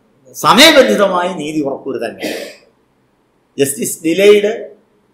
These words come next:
എന്ന് പറയുന്നത് എന്തായിട്ട് നമ്മൾ കരുതുന്നത്? justice denied, വളരെ പ്രമാദമായിട്ടുള്ള, ഉപയോഗിച്ച് തേഞ്ഞു പോയ ഒരു സാധനം. അത് നമ്മൾ ശ്രദ്ധിച്ചോളണം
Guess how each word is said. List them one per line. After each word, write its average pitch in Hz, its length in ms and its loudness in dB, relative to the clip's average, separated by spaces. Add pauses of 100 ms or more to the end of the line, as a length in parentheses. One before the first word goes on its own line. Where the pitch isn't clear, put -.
(340)
എന്ന് 185 180 -4
പറയുന്നത് 190 320 -6
എന്തായിട്ട് 196 300 0
നമ്മൾ 185 240 -2
കരുതുന്നത്? 143 340 -2 (460)
justice 151 400 -8
denied, 135 480 -2 (420)
വളരെ 143 300 -6
പ്രമാദമായിട്ടുള്ള, 151 760 -6 (760)
ഉപയോഗിച്ച് 175 440 2 (500)
തേഞ്ഞു 170 260 2
പോയ 170 180 6
ഒരു 143 120 -4
സാധനം. 120 300 0 (1500)
അത് 143 140 -8
നമ്മൾ 175 160 -10 (200)
ശ്രദ്ധിച്ചോളണം 139 580 -6